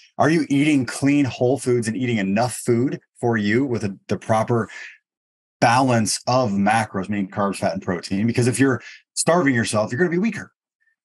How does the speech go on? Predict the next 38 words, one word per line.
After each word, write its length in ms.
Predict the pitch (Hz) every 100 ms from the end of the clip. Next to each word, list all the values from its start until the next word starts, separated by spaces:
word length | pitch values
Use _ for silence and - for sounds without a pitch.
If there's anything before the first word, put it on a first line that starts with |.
| _ _ 117
Do 100 | 160
you 180 | 180
use 220 | 147 131 -
clean 300 | - 165 147
hygiene 500 | 139 127 113 123 117
and 160 | 117
do 80 | 120
you 120 | 127
breathe 280 | 104 113 98
clean 440 | - 123 131 123 -
air? 380 | 110 107 90 -
Clean 280 | - 165
air 240 | 151 127 131
meaning, 380 | 117 117 113 95 - -
do 60 |
you 80 | 143
have 80 | 104
radon 260 | 117 123
in 60 | 127
your 120 | 123
basement? 440 | 104 104 - 113 104
Are 120 | 107
you 80 | 107
breathing 300 | 120 120 113
in 120 | 104
mold 240 | 101 104
toxicity? 640 | 110 101 - 95 98 101 - - - _ -
I 80 | 110
got 180 | 135 120
one 160 | 139
client 260 | 127 127 117
that 140 | 107
lived 340 | 110 127 110 90
downwind 800 | 113 117 135 110 113 135 117 98
from 380 | - 113 110 107
a 140 | 104
chicken 460 | 98 - 151 135 107
farm, 520 | - 104 101 101